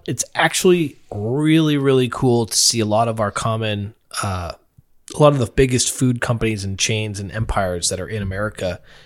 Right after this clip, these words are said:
and get a, get a hint of their, like, of their origin story. Um, so check it out if you haven't. It's good stuff. Um,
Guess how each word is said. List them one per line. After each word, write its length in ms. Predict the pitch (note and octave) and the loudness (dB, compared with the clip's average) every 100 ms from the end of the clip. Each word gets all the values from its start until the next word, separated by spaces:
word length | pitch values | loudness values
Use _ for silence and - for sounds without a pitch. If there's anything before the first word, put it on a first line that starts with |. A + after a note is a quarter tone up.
| _ - | _ -6
and 100 | A2 | 0
get 120 | A#2+ | 2
a, 80 | A#2 | 2
get 200 | A#2+ A#2 | 0 0
a 60 | |
hint 260 | - A#2+ A2+ | 0 -2 -2
of 100 | G#2 | -4
their, 160 | A2 | -2
like, 260 | A2 G2+ - - - _ _ _ - | -2 -6 -8 -20 -20 _ _ _ -4
of 200 | - C#3 | 4 4
their 180 | C3 B2 | 6 2
origin 480 | B2+ A#2+ A#2+ G#2+ G#2 | 0 -4 -2 -2 -2
story. 400 | - F#2 E2+ D2+ - _ _ - - - _ | -2 -4 -6 -8 -14 _ _ -20 -20 -20 _
Um, 420 | A2+ G#2 F#2+ F#2 | 2 2 2 -2
so 140 | - B2+ | -2 -2
check 160 | G#3 | 0
it 60 | A#3+ | 2
out 120 | A#3 | 4
if 140 | G#3 | 2
you 80 | F#3+ | 2
haven't. 240 | A#2+ B2 - | 0 0 -8
It's 120 | - - | -8 0
good 200 | C3 A#2 | 2 2
stuff. 340 | B2 G#2+ - - _ _ - - - - | 4 2 2 -12 _ _ -20 -20 -12 2
Um, 380 | C3+ B2+ A2+ | 4 6 2